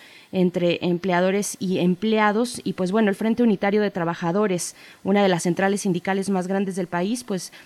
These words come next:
precisamente es lo que está denunciando, que esa ley de la que estamos hablando, esta ley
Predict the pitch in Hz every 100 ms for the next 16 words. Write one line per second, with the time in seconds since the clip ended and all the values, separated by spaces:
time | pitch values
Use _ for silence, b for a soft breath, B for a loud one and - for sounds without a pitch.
0 | B 185 180 220 220 285 269 214 - 226
1 | 220 202 - 262 285 240 196 B B 196
2 | - 226 226 240 240 254 214 180 170 -
3 | 180 190 190 - 180 214 214 214 226 262
4 | B B 180 - 190 - 196 196 202 214
5 | 214 202